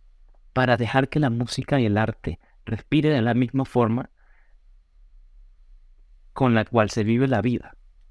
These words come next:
que no andas planificando cada momento, que no andas, eh, buscando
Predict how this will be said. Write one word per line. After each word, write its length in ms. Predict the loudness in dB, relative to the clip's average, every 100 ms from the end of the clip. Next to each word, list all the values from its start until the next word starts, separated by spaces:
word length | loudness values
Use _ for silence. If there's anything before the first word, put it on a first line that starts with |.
| -20 -14
que 140 | -2 0
no 180 | 4 4
andas 340 | 2 0 -4
planificando 760 | -4 0 0 -2 -2 0 0 0
cada 220 | 0 2
momento, 480 | 2 0 0 -4 -10 _ _ _ -20 -20 -20 -20 _ -8
que 120 | 0
no 200 | 2 4
andas, 440 | 4 4 2 -2 -10 -20 -20 -20 -20 -12 -2
eh, 540 | 0 0 0 -2 -6 -14 -20 -20 _ -20 -20 -20 -20 -20 -20 -20 -20 -20 -14
buscando 1160 | -6 -4 -4 0 2 2 2 0 0 0 -2